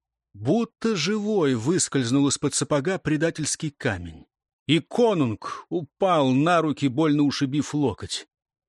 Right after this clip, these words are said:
Лишь чудо спасло его от полета вниз, в стылую воду, плескавшуюся у подножья скал. Нидуду привиделся в этом нехороший знак.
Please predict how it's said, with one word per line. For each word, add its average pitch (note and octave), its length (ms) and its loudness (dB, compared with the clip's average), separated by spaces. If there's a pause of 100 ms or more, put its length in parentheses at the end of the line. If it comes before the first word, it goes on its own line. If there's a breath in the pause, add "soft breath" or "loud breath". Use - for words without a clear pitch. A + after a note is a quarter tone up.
(200)
Лишь A#2+ 300 0
чудо D#3 480 0
спасло C#3+ 500 0
его C3 200 2
от A#2+ 100 -2
полета B2 360 0
вниз, G#2+ 400 -4
в - 100 -4
стылую C#3 520 4
воду, C3 380 2
плескавшуюся C3 920 -2
у B2+ 60 0
подножья B2 540 0
скал. F#2 520 -6 (960)
Нидуду E3+ 520 -4
привиделся E3+ 640 -2
в E3+ 60 0
этом E3+ 280 -2
нехороший D#3+ 540 -2
знак. C3 600 -4